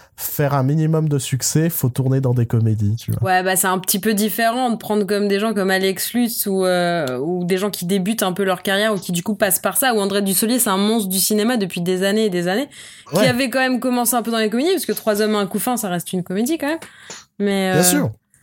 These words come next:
Speaker 2: je, je sais pas. Après, après, ces gens-là, ils s'offrent le luxe de jouer dans des, dans des comédies dans, en mode caméo de temps en temps. Parce que, parce que ça les laisse sur le devant de la scène aussi, puis ça les met devant la scène pour des générations qui connaissent moins leur cinéma.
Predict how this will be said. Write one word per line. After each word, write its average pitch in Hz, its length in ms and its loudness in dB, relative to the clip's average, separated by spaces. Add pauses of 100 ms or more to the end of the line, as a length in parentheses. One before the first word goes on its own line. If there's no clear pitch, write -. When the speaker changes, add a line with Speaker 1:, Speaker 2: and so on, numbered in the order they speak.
Speaker 2:
je, 190 420 0
je 185 120 -2
sais 220 120 -2
pas. 269 140 2
Après, 302 300 0
après, 262 340 0
ces 277 200 0
gens-là, 277 360 0
ils 262 80 -2
s'offrent 294 420 0
le 240 140 0
luxe 262 300 0
de 226 160 0
jouer 247 240 0
dans 240 160 0
des, 208 240 2
dans 214 160 0
des 214 160 0
comédies 226 380 0
dans, 233 120 0
en 202 280 2
mode 208 220 0
caméo 233 580 0
de 208 120 0
temps 196 240 -2
en 196 140 -2
temps. 302 200 -2 (560)
Parce 196 200 0
que, 202 160 0
parce 202 180 0
que 233 80 -2
ça 214 160 2
les 202 140 2
laisse 226 240 0
sur 220 120 0
le 202 60 0
devant 190 300 0
de 190 60 2
la 185 120 2
scène 269 240 2
aussi, 220 220 0
puis - 100 -8
ça 208 160 2
les 185 140 0
met 196 180 0
devant 185 340 -4
la 180 120 0
scène 233 160 -2
pour 220 100 -2
des 180 140 0
générations 180 560 0
qui 185 260 -8
connaissent 185 380 -2
moins 190 300 2
leur 185 180 0
cinéma. 226 320 0